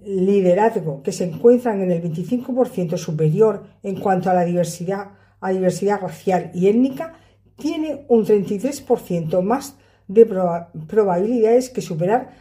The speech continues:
a sus competidores en términos de rent-, rentabilidad.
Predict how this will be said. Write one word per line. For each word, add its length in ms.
a 100
sus 220
competidores 800
en 140
términos 500
de 160
rent-, 580
rentabilidad. 720